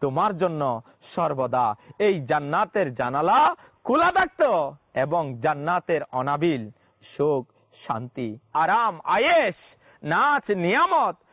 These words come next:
সবকিছু তুমি কিয়ামত পর্যন্ত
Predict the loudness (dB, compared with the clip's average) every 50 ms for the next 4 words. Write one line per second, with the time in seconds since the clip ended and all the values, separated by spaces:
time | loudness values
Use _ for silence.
0 | _ _ _ -20 -14 -8 -6 -6 -6 _ _ -10 -10 -10 _ -10 -14 -14 -14 _
1 | _ _ _ _ _ -6 -6 -4 -4 -6 _ -4 -2 -2 0 0 -2 -2 -4 _
2 | -6 -8 -6 -6 -4 -6 -6 -6 -6 -6 -6 -6